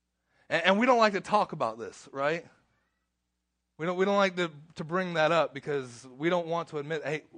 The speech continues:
we're still going through some things." Yeah, y-, you're, you're saved and, and, and you believe in Jesus. You've accepted Christ as your Savior. But here's something, there, there's still some messed up stuff inside of you.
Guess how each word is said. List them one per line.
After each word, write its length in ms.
we're 140
still 200
going 380
through 260
some 220
things." 280
Yeah, 160
y-, 220
you're, 380
you're 240
saved 640
and, 180
and, 420
and 180
you 80
believe 260
in 80
Jesus. 460
You've 100
accepted 460
Christ 360
as 120
your 100
Savior. 420
But 160
here's 260
something, 300
there, 180
there's 180
still 200
some 240
messed 260
up 140
stuff 320
inside 360
of 60
you. 160